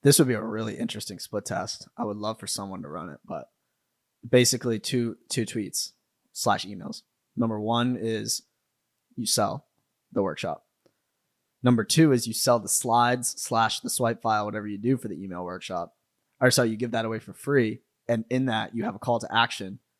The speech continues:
"I'm gonna give you this for free. If you want the step-by-step tutorial on how to actually implement it into your business and actually make an extra whatever money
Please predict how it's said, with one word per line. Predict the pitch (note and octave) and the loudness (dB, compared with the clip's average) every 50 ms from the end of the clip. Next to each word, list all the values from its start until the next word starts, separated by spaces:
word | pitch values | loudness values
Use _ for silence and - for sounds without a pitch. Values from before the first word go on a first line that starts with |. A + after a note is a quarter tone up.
| _ - | _ -2
"I'm | A#2+ A#2+ | 0 2
gonna | B2+ B2+ A#2+ | 2 2 2
give | A#2+ B2+ A#2+ | 0 -2 -2
you | A#2+ A#2 | -2 -2
this | A#2 A2+ - | -2 -4 -6
for | - G#2 | -8 -12
free. | - - A2+ A2+ B2 C#3+ E3+ - _ _ _ _ _ _ _ _ _ _ _ - | -10 -6 -2 2 4 2 2 2 _ _ _ _ _ _ _ _ _ _ _ -2
If | A#2+ A#2 - A#2+ | -2 -2 0 0
you | A#2+ A#2 | 0 2
want | A#2 A#2 A#2 A2+ - A2 | 2 0 0 -2 -4 -6
the | A2+ A#2 A2+ A2 G#2+ G#2+ G#2+ _ _ _ | -8 -6 -4 -4 -4 -6 -8 _ _ _
step-by-step | - - - - C3+ B2 - - A#2+ A2+ - - C3 A#2 A2 | -6 -4 2 4 4 4 4 2 0 2 0 -2 -2 -4 -4
tutorial | - A2 - - A#2+ A#2+ A#2 A2+ | -4 -10 -6 -4 -2 -2 -2 -2
on | A2 | -2
how | A2 A#2 A2 | -2 -2 -2
to | A2 | -2
actually | G#2 G2+ A2 A2 - - - G#2+ G2 - | 0 -2 -2 -4 -4 -6 -6 -6 -6 -6
implement | G#2+ A2 G#2+ - A#2+ A#2 A2+ A2+ A#2 | -6 -8 -4 -4 -2 -2 -2 -2 -4
it | - | -6
into | G2+ A#2 - G#2 | -6 -8 -8 -10
your | F#2+ F2 G2+ G#2 G#2+ A2+ | -10 -8 -6 -4 -4 -2
business | B2 A#2+ A#2 C3 B2+ A#2+ - | -2 -2 -2 -2 -4 -4 -6
and | G#2+ - - | -8 -8 -6
actually | - A2 A2+ - - - G2 G#2 | -6 -6 -6 -6 -10 -12 -10 -8
make | G#2 G2+ G2 - | -8 -10 -8 -10
an | A2+ G2+ | -10 -10
extra | - - - - - G#2+ G2+ G2 | -10 -12 -12 -12 -8 -6 -4 -4
whatever | G2+ G#2 G#2 G#2 G2 G2+ G#2 | -4 -6 -6 -8 -8 -8 -8
money | G#2+ G2+ G2+ G2+ G2+ - - | -8 -8 -10 -10 -10 -12 -12